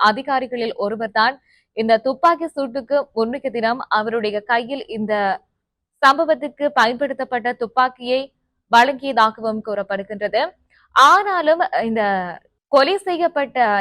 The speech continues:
நபரினுடைய பெயரில், அதாவது இந்த அருண பிரியந்த என்பவருடைய பெயரில் நீதிமன்றத்துல பல வழக்குகள் நிலுவையில் இருப்பதாகவும் தெரிவிக்கப்படுகின்றது. என்று சொன்னால் டி ஐம்பத்தி ஆறு ரக துப்பாக்கி அனுமதி இல்லாமல் வைத்திருந்த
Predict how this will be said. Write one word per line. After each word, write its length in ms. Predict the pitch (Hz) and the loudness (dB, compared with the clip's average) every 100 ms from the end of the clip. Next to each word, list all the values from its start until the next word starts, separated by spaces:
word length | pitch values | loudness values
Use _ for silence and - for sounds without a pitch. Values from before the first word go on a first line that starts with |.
| 196 | 2
நபரினுடைய 640 | 208 285 285 269 247 220 196 | 0 0 -4 -6 -4 -4 -4
பெயரில், 340 | 214 190 180 - _ 202 | -6 -6 -8 -12 _ -4
அதாவது 360 | 208 262 247 247 226 | -2 -2 -2 -4 -2
இந்த 120 | 214 202 208 | 0 2 2
அருண 220 | 240 269 294 | 2 0 -4
பிரியந்த 360 | 254 240 226 226 202 | -6 -6 -4 -2 -2
என்பவருடைய 640 | 208 214 208 202 196 202 196 | -4 -8 -8 -12 -12 -12 -10
பெயரில் 340 | 185 185 285 285 | -6 -4 -4 -4
நீதிமன்றத்துல 680 | 302 359 339 311 240 226 254 | -6 -6 -6 -6 -4 -2 0
பல 180 | 262 208 196 | 0 0 2
வழக்குகள் 560 | 208 240 - 240 269 320 _ _ - | 0 -2 -6 -2 -2 -2 _ _ -4
நிலுவையில் 460 | 269 311 392 311 285 | -2 -2 -4 -2 -2
இருப்பதாகவும் 680 | 240 240 214 208 233 233 226 | -2 -2 -2 -2 -4 -10 -6
தெரிவிக்கப்படுகின்றது. 840 | 208 196 196 196 196 202 208 208 208 214 | -8 -8 -10 -10 -10 -8 -8 -8 -6 -6
என்று 240 | 226 220 226 | -6 -8 -6
சொன்னால் 300 | 220 233 247 _ _ _ - | 2 2 2 _ _ _ -4
டி 100 | 294 294 233 | -2 2 2
ஐம்பத்தி 340 | 247 320 - 262 247 | 2 -2 -2 0 0
ஆறு 120 | 240 | 0
ரக 180 | 240 226 214 | -4 -4 -6
துப்பாக்கி 480 | 208 214 196 226 254 - - | 0 0 0 -6 -4 2 2
அனுமதி 380 | 220 277 269 254 214 | 2 -2 -8 -8 -6
இல்லாமல் 360 | 233 226 214 196 | -4 -2 -4 -4
வைத்திருந்த 400 | 190 220 214 | -6 -8 -6